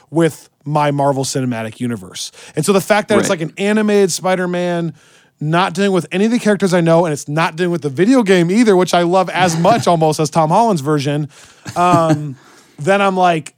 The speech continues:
Speaker 1: "Oh no, I don't wanna like this." So that's my
Speaker 2: Right.
Speaker 1: preface to everything I'm about to say.
Speaker 2: So for me, I actually get what you're saying.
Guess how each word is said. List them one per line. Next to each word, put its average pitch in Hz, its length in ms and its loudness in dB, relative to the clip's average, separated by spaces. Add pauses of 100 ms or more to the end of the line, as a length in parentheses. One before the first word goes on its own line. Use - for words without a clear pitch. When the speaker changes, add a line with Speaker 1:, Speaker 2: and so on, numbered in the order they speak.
Speaker 1:
"Oh 190 320 -2
no, 180 240 0
I 170 80 2
don't 180 140 0
wanna 165 160 -2
like 165 320 -4
this." - 460 -10
So - 180 -4
that's 220 300 0
my 277 100 -2
Speaker 2:
Right. 254 80 -6
Speaker 1:
preface 202 680 -2
to 180 140 -4
everything 170 300 -4
I'm 170 80 -2
about 147 220 0
to 123 80 -8
say. 90 280 -10 (420)
Speaker 2:
So 185 420 0 (180)
for 185 140 2
me, 214 280 2
I 135 140 -4
actually 190 280 -4
get 151 180 2
what 143 80 4
you're 117 100 -2
saying. 107 680 -2